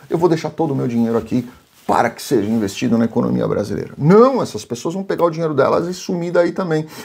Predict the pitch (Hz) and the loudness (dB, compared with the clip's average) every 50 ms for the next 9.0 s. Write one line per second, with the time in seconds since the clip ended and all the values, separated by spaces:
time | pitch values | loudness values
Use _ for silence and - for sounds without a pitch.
0 | - - _ - 180 175 - 202 - 190 175 185 180 180 175 165 165 165 160 - | -18 -6 _ 2 2 2 2 -2 -2 2 2 2 2 2 0 -2 -2 -4 -4 -4
1 | 95 - - - 131 139 - 208 208 - - 165 147 - 127 123 - 127 113 113 | -6 -6 -4 -2 -2 0 0 0 0 2 2 2 2 2 0 0 0 -2 0 -2
2 | 117 - - 104 - 104 98 104 104 110 143 180 175 123 117 110 - - - - | -4 -4 -6 -6 -6 -6 -6 0 0 0 2 2 0 0 -2 -2 -2 -4 -4 0
3 | - 196 160 165 165 151 143 139 143 139 - 143 151 147 147 151 151 - - 170 | 0 2 4 4 4 4 2 2 0 -2 0 0 2 2 0 -2 -2 -4 -4 -2
4 | 180 185 156 139 165 190 190 185 - 214 202 - 208 202 - 220 - - 202 160 | 0 2 4 4 4 4 2 0 -2 -4 -2 -2 -4 -2 -2 -8 -4 -2 0 0
5 | 143 160 160 135 - - - - - - - _ - 170 190 196 190 185 185 190 | 2 0 0 -2 -6 -12 -20 -20 -20 -20 -6 _ 2 4 4 4 2 4 4 4
6 | 190 185 185 175 180 202 214 220 202 208 202 - 185 - 165 143 135 - - 127 | 4 4 2 2 2 2 2 2 2 2 0 0 -2 -2 -2 -4 -2 0 2 4
7 | 123 120 120 117 - - 107 107 95 98 127 120 - 120 113 107 104 - 101 - | 4 4 4 2 0 0 -2 0 2 0 -2 0 0 -2 -2 -2 -6 -6 -8 -4
8 | - 247 175 185 - - 208 208 196 190 185 240 240 - 156 139 139 - - | -4 -2 -2 -2 -4 -2 0 2 2 2 2 0 0 0 0 0 0 -2 -6